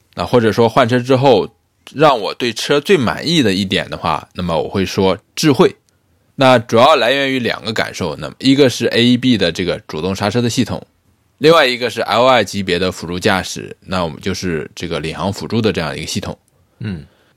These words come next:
Speaker 1: 主动刹车让我在开车走神时或者意识未及时跟上的时候呢，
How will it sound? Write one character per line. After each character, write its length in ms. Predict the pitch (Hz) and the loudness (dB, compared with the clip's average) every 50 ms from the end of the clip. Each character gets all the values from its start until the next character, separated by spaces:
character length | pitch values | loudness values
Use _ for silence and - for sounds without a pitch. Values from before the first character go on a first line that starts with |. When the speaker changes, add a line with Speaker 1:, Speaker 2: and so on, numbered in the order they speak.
| _ _ _ _ - | _ _ _ _ -2
Speaker 1:
主 120 | - 113 | 0 2
动 160 | 117 147 156 | 4 4 4
刹 160 | 156 175 165 165 | 4 4 2 2
车 180 | 151 170 170 | 4 2 2
让 240 | 175 175 170 151 120 | 4 4 4 4 4
我 80 | 104 101 | 4 2
在 160 | 104 104 101 | 2 0 0
开 160 | - 123 120 | 2 0 0
车 140 | 120 127 120 | 2 2 2
走 180 | - 101 90 | 2 0 0
神 220 | 82 - 90 95 101 | 0 0 -2 -4 -2
时 180 | - 104 101 | 0 0 0
或 160 | 95 - - 110 | 0 2 0 2
者 140 | 101 98 | 2 2
意 160 | 98 127 131 117 | 2 2 2 0
识 160 | - - 117 | 2 2 2
未 300 | 113 117 113 110 - - _ _ _ _ _ _ _ _ - | 4 4 4 2 0 -4 _ _ _ _ _ _ _ _ -6
及 140 | - 120 | -4 -2
时 160 | 110 127 139 127 | 0 2 2 2
跟 160 | 139 139 131 | 2 0 2
上 180 | 143 165 151 | 2 2 2
的 80 | 120 98 | 2 0
时 160 | 90 - 95 | -2 -4 -4
候 160 | 87 95 92 90 | -4 -4 -4 -4
呢， 220 | 87 80 78 76 | -4 -6 -8 -10